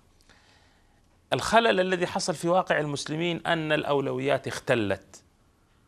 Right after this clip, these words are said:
حيث جعلوا العناية بأعمال الجوارح مقدمة على العناية بأعمال القلوب،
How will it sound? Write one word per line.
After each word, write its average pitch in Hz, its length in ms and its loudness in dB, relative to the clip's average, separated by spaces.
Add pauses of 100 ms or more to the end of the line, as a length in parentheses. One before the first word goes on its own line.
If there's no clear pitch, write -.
(340)
حيث 131 340 0
جعلوا 165 440 4
العناية 139 540 0
بأعمال 139 640 0
الجوارح 139 720 4
مقدمة 147 580 0
على 123 200 4
العناية 120 440 0
بأعمال 107 520 -4
القلوب، 104 520 -6